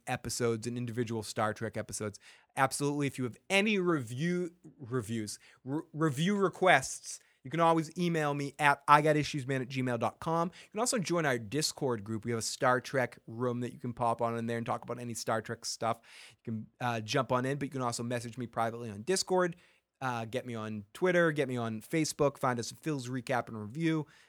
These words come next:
Sign up there, and you can message me there. If you have any requests for Star Trek type videos you might want me to do, always looking for thoughts about that, as I'm always down to do things, but don't always,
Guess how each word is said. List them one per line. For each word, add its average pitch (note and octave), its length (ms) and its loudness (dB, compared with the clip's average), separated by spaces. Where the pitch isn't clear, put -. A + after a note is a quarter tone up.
Sign C3 300 2
up A2+ 140 -2
there, D#3 180 4
and C#3+ 100 0
you - 20 -8
can B2 100 -4
message A2+ 320 -4
me G#2+ 100 -4
there. A2 300 2
If - 80 -20
you G#2+ 60 -12
have - 120 -20
any F#3 200 0
requests C#3+ 440 0
for B2 140 -10
Star A#2 300 -2
Trek A#2 260 -10
type A2 240 -6
videos G#2+ 400 -8
you G#2+ 60 -8
might G#2+ 200 -6
want G#2+ 220 -8
me G#2+ 60 -6
to G#2 80 -6
do, G#2 300 -4
always D#3+ 280 8
looking C#3 180 -2
for B2 400 2
thoughts C#3+ 520 6
about B2+ 340 2
that, D#3+ 400 8
as C#3 420 4
I'm D#3 120 -8
always G#3 400 8
down E3 240 12
to C#3 80 -4
do F3+ 240 2
things, E3+ 360 2
but E3 200 -2
don't E3+ 180 4
always, D3 800 2